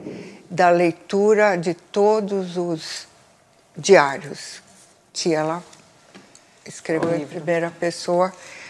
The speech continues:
Speaker 1: no livro. Então, realmente, eu entendi que ela tinha um cuidado e um carinho por mim que ela nunca tinha falado.
Speaker 2: Porque ela não se, é, o livro,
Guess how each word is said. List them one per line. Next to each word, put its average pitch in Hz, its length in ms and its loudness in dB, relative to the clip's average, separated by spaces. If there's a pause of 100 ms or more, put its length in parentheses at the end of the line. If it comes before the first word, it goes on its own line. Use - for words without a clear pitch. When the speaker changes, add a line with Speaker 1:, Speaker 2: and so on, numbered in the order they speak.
(160)
Speaker 1:
no 185 180 0
livro. 151 480 -2
Então, 214 400 -2 (920)
realmente, 190 920 2
eu 190 180 4
entendi 208 560 0
que - 140 -10
ela 160 240 -2
tinha 160 560 -8
um 160 180 -8 (140)
cuidado 156 720 0
e 151 60 -4
um 151 120 -6
carinho 151 480 -2
por 147 220 -10
mim 170 200 -6
que 196 120 -8
ela 175 200 -2
nunca 170 340 -8
tinha 151 200 -16
falado. 160 400 -10 (320)
Speaker 2:
Porque 196 260 -4
ela 196 180 6
não 202 160 -4
se, 202 260 -4 (100)
é, 190 340 0
o 196 140 -4
livro, 185 640 -6